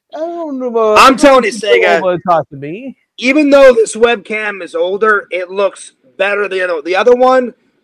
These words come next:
Speaker 2: looked kinda fuzzy and it was kinda dark. This one, I can actually see your face.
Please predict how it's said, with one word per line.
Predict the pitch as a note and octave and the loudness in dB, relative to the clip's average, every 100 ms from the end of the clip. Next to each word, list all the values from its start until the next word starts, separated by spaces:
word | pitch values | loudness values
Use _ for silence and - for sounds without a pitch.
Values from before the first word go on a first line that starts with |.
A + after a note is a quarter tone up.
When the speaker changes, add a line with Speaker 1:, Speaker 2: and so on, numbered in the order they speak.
| - | -6
Speaker 2:
looked | G3 G#3 _ - | -2 -2 _ -20
kinda | - A3 G3+ | -4 -2 -2
fuzzy | - G3 G#3+ F#3+ A3+ A3 | -6 -2 0 -2 -6 -8
and | G3 E3+ E3+ E3 | -8 -6 -6 -6
it | E3+ | -10
was | F3 | -12
kinda | - G#3 D#3+ | -4 0 0
dark. | E3+ F#3 G#3+ G3 _ _ _ - | 2 4 2 0 _ _ _ 2
This | A#3+ A#3+ | 2 4
one, | A#3+ A3+ | -2 0
I | G3+ | 0
can | F#3+ | -2
actually | F#3+ F#3+ F#3+ E3 | -4 -4 -6 -10
see | - F#3 | -12 -8
your | D#3+ | -8
face. | - F#3 G3 F#3+ - | -2 0 0 -4 -14